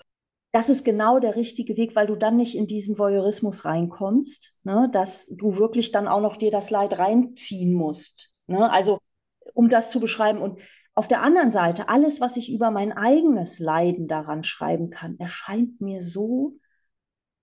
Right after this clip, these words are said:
Pillepalle, ja, im Vergleich zu dem, was die, und es, ich hab's auch bei mir in der Firma, es wird ja so viel auch darüber gesprochen, wie schlecht's uns jetzt allen geht und wie schwer die Zeiten.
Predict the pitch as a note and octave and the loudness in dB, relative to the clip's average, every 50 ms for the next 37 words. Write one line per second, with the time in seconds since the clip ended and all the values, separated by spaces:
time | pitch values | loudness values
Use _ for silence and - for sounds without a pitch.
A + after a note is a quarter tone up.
0 | _ _ _ - - - - - - - - - _ _ _ _ _ _ _ _ | _ _ _ -12 -8 -8 -8 -8 -8 -12 -18 -20 _ _ _ _ _ _ _ _
1 | _ _ _ _ _ _ _ _ - C#4 E4 F4 G4 G4 F4 - - - - G3 | _ _ _ _ _ _ _ _ 4 6 6 6 6 4 2 -4 -6 -4 0 2
2 | F#3 F3+ F3+ E3+ D#3+ D#3 D#3 E3+ - - E3+ E3+ F3+ A3+ D#4 F#4 - - _ _ | 4 4 4 2 2 -2 -6 -8 -8 -4 -2 0 2 2 2 0 -2 -10 _ _
3 | _ _ _ _ _ _ _ - A3+ A3 - - A#3 A3+ G#3+ A3+ G#3 A3 B3 C4 | _ _ _ _ _ _ _ 0 0 0 2 2 0 2 2 4 4 6 4 4
4 | C4 - C#4 A3 A#3+ A#3+ A3+ A3+ G#3+ - - C4+ C#4 C#4+ - A3 A3 G#3+ - - | 2 0 -4 -2 0 0 0 0 -2 -2 2 4 4 4 4 4 2 0 0 -6
5 | - - _ _ _ _ _ _ _ - - - - - - _ - - - - | -18 -20 _ _ _ _ _ _ _ -2 -2 0 -2 -14 -20 _ -16 -14 -12 -12
6 | - - - - C4 A3 - - A3 G#3+ A3 A3+ A3 G#3+ G#3 G#3+ - B3 C4 C4 | -14 -12 -4 2 2 2 2 2 -2 0 0 0 0 -2 -4 -4 0 2 2 2
7 | A#3+ - - A3 - - A#3+ A#3 - A3+ G#3+ A3 A#3 A#3 - B3 B3 A#3+ A#3+ A#3+ | 2 0 0 -4 -6 -6 -8 -4 -2 -2 -2 -2 -4 -2 2 2 2 4 2 0
8 | A#3 A#3 - - G#3+ A3 A3 A3 - A3 G3+ F#3+ A3+ A3 G#3+ G3 G3+ - - - | 0 0 0 2 2 2 2 0 -2 -4 -2 0 0 0 0 -2 -4 -8 -8 -2
9 | - A3+ A3+ A#3+ A#3+ A3 G#3 G#3+ G3+ - - G3+ A3 C#4 C#4 - - - - A3 | -2 -2 0 2 0 0 0 -2 -8 -4 0 2 4 2 2 0 -10 -8 -6 -6
10 | G#3+ - - F3 E3+ - - - D#3 E3 F3 E3+ F3 F3 E3+ E3 E3+ E3+ - E3 | -4 -2 -2 -4 -4 -4 -2 -2 0 0 0 -2 -4 -4 -6 -6 -6 -6 -8 -10
11 | - - - - - - - G#3+ A3+ B3+ D4 D#4 B3+ D4 C4 B3+ - _ _ - | -12 -12 -14 -14 -12 -4 2 4 6 8 6 6 4 2 -4 -4 -4 _ _ 0
12 | C4+ D4 F4 F4+ _ - A#3+ | 2 2 2 2 _ -4 -4